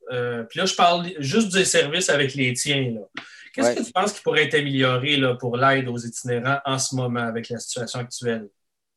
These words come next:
Speaker 1: Ou qu'est-ce que, euh, les gens qui nous écoutent, qui pourraient croiser des itinérants, euh, peu importe, qu'est-ce que toi, dans ce que tu vois, euh, dans, avec les itinérants, qu'est-ce que tu penses qui pourrait améliorer la situation, puis qu'est-ce que les gens pourraient faire pour aider ?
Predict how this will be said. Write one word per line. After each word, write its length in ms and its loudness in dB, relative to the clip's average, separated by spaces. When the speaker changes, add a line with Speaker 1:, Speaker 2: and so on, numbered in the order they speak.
Speaker 1:
Ou 160 2
qu'est-ce 360 4
que, 380 2
euh, 180 2
les 200 2
gens 200 4
qui 160 -8
nous 220 0
écoutent, 460 0
qui 140 -16
pourraient 260 -4
croiser 580 2
des 240 -4
itinérants, 640 0
euh, 80 -8
peu 160 2
importe, 540 -2
qu'est-ce 260 0
que 160 2
toi, 460 4
dans 200 4
ce 100 -4
que 120 -2
tu 320 -4
vois, 560 4
euh, 80 -4
dans, 380 2
avec 240 -2
les 180 0
itinérants, 320 -2
qu'est-ce 280 0
que 260 -4
tu 120 -8
penses 260 0
qui 100 -16
pourrait 460 0
améliorer 680 2
la 180 0
situation, 500 -4
puis 160 -12
qu'est-ce 220 -6
que 60 -6
les 120 -2
gens 160 0
pourraient 220 -4
faire 240 -2
pour 160 -8
aider ? 320 -6